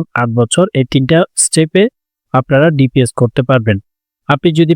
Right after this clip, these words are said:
পাঁচ হাজার টাকা করে তিন বছরের জন্য রাখেন, তাহলে দুই লক্ষ পাঁচ হাজার সাতশো ষাট টাকা পাবেন।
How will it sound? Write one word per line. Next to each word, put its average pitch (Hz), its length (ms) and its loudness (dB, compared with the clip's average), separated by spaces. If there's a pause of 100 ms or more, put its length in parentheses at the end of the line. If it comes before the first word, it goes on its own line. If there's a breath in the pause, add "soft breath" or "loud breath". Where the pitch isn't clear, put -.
পাঁচ 156 180 0
হাজার 180 220 2
টাকা 196 220 2
করে 196 180 4
তিন 160 220 0
বছরের 156 420 2
জন্য 170 140 2 (120)
রাখেন, 185 220 0 (100)
তাহলে 143 300 2
দুই 135 220 2
লক্ষ 135 180 0 (120)
পাঁচ 151 200 0
হাজার 160 300 4
সাতশো 156 380 0
ষাট 143 220 0
টাকা 151 260 2
পাবেন। 151 260 0